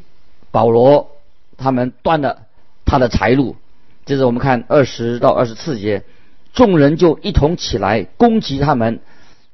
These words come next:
官长吩咐剥了他们的衣裳，用棍打，打了许多棍，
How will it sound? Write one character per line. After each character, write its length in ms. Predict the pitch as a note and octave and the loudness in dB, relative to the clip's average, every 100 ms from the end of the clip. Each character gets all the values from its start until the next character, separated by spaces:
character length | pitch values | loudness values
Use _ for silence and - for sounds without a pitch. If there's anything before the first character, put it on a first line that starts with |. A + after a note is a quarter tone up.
| - | -4
官 280 | F3 F3+ E3+ | -2 -2 -4
长 240 | A#2 A#2 | -6 -6
吩 260 | - F3+ F3 | -8 -10 -8
咐 280 | D#3+ B2 - - - - | -8 -8 -10 -20 -20 -2
剥 180 | G3 G3+ | 4 4
了 120 | E3 | 4
他 180 | - D#3+ | 0 -4
们 180 | D3 D3 | -4 -4
的 140 | B2 | -6
衣 240 | G2 E3 | -6 -16
裳， 320 | D3 D3+ D3 C3+ - - - - - - | -8 -6 -6 -12 -20 -20 -20 -20 -20 -14
用 260 | G#3 A3+ F3 | -2 -2 -2
棍 280 | A3 F3+ | 0 0
打， 420 | C#3+ F2 F#2+ A2 - - - | 0 -4 -4 -8 -14 -20 -14
打 160 | - B2+ | -4 0
了 120 | C3+ | 0
许 180 | C#3+ - | -2 -4
多 140 | D3 | -2
棍， 260 | D3 E3 | 2 0